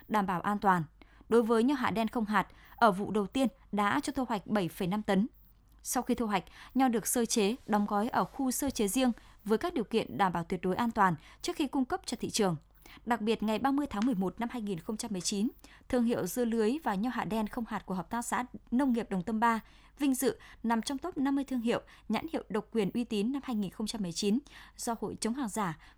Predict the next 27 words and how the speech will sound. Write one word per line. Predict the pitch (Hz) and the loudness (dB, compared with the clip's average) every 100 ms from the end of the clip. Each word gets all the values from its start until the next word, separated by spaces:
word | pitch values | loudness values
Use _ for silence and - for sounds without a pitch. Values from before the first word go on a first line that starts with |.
| - | -4
và | 208 | -2
bảo | 202 | 0
vệ | 160 180 | -4 -6
thương | 240 214 | -6 -4
hiệu | 226 - | -4 -4
thành | 185 | -6
phố | 196 | -6
Hà | 247 | -4
Nội | 175 180 - | -2 -2 -2
vinh | 185 233 | -4 -2
danh | 240 220 - - - | -2 -2 -4 -12 -6
tại | - | -4
chương | - 247 | -2 -4
trình | - 190 156 - | -2 -2 -4 -6
Hào | 202 175 | -4 -4
khí | - 196 | -4 -4
doanh | 254 277 | -2 -2
nhân | 262 | -2
Việt | 185 170 | -2 -4
Nam, | 208 208 - - | -4 -4 -8 -12
sản | - 208 | -6 -4
phẩm | 165 208 151 - | -4 -4 -6 -6
chất | 320 302 | -6 -2
lượng | 220 - | -2 -4
vàng | 170 180 160 | -6 -6 -6
thủ | 175 | -4
đô. | 180 190 | -2 -2